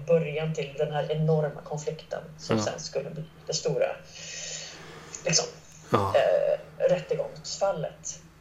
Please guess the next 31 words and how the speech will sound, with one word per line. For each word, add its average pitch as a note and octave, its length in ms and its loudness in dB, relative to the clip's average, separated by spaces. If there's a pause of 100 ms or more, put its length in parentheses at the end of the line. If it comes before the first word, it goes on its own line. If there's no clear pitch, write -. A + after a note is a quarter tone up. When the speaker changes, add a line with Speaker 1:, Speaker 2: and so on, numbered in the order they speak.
Speaker 1:
Så - 180 0
att E3+ 140 -2
jag F3 160 4
fick, - 160 -6 (160)
och F#3+ 100 -2
jag F3+ 140 6
fick A3+ 100 -2
inte F3+ 180 -8
säga F#3 320 0
till A3 140 -6
Tobbe E3+ 460 -2 (480)
att E3+ 160 -4
jag D#3 200 2
inte, D#3+ 280 -4
att D#3+ 80 0
jag D3+ 80 4
visste D#3 200 -2
om G3 120 -4
det F3+ 60 -4
här. - 180 -6 (540)
Så - 180 2
att D#3 100 2 (100)
jag F#3 160 10
åkte A#3+ 220 2
på B3+ 100 0
bussen F#3 480 -4
med E3+ 100 -4
dem D3 160 -6
ett C#3+ 120 -14
par D#3 100 -2
dagar D3 320 0